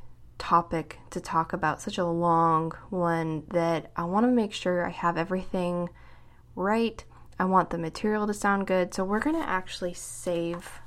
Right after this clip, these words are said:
Scientology for a little bit later down the road as, you know, as we kind of get our shit together, I guess is how you could say it,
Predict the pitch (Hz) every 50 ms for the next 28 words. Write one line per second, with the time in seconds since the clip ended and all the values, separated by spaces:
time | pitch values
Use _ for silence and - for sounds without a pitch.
0 | - - - - - - - - - 190 175 170 165 160 - - - 165 165 170
1 | 165 - 170 165 170 - - - 175 170 170 170 170 170 170 170 165 160 - -
2 | 175 190 220 269 277 285 277 - - 202 196 190 190 190 185 196 185 185 180 170
3 | 170 165 165 170 170 - - 165 180 190 - - - - - - - - - -
4 | - - - 226 226 233 226 226 226 233 226 - - 233 220 214 202 202 - -
5 | - - - - - - - - - - - - - - - - - 202 202 185
6 | 180 180 - - - - - 208 - - - - - 180 185 202 175 165 165 170
7 | 160 175 180 185 180 175 - 170 170 - 180 175 175 175 165 160 - 175 - -
8 | - 165 151 156 160 -